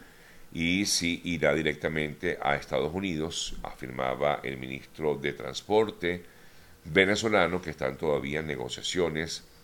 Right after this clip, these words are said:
y esperan que las coordinaciones se aclaren y así entrar entonces en este llamado puente aéreo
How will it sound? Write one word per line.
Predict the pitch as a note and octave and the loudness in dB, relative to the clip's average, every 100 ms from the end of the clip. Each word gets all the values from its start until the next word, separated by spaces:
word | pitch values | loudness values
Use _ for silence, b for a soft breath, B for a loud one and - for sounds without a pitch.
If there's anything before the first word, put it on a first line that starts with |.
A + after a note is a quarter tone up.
| - | -16
y | - C#2+ | -6 -6
esperan | - D2+ D2 D#2 E2 B B B B - | -2 0 2 2 -2 B B B B -6
que | D2+ D2+ D#2 | 2 4 4
las | D#2 C#2+ C#2 D2+ - - | 4 4 4 2 0 0
coordinaciones | - C#2+ C2+ B1+ - C#2+ D2+ | 0 0 0 -2 -2 -2 -2
se | C#2+ | -4
aclaren | - E2 E2+ F#2 F#2+ - | 0 6 6 6 -2 -6
y | C#2+ | -2
así | C#2 B1+ - D#2 E2+ - | 0 0 -2 -2 -4 -6
entrar | C#2 C2 C#2+ C2+ D2+ - | -10 -8 0 2 2 -2
entonces | C#2+ C#2+ C2+ - C#2+ | -10 -8 -8 -8 -10
en | C2 | -8
este | B1 - | -10 -8
llamado | C2+ B1+ B1 C2+ | -8 -6 -4 -6
puente | - D2+ D2 D2 D2+ | -6 -6 -6 -6 -8
aéreo | - B1+ D2+ D#2+ E2 F2+ | -4 -2 0 0 -2 -4